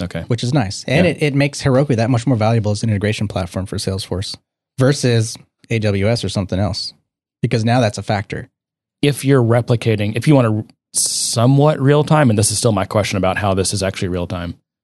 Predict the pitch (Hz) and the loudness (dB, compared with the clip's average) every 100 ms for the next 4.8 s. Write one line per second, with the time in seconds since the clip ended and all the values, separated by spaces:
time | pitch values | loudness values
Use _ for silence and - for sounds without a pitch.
0 | - 113 110 107 110 104 95 - 113 110 | -4 0 0 0 -2 -2 -2 0 2 0
1 | 104 - 151 147 123 123 - - 107 101 | -2 0 2 2 2 -2 -2 -4 -2 -2
2 | 92 98 90 - _ _ - - - 110 | -2 -2 -4 -8 _ _ -8 -6 -2 0
3 | 113 104 104 - 101 98 90 110 98 - | 2 2 0 0 -2 -2 -2 0 0 -2
4 | 87 - - 101 90 80 - | -6 -6 -6 -6 -6 -6 -6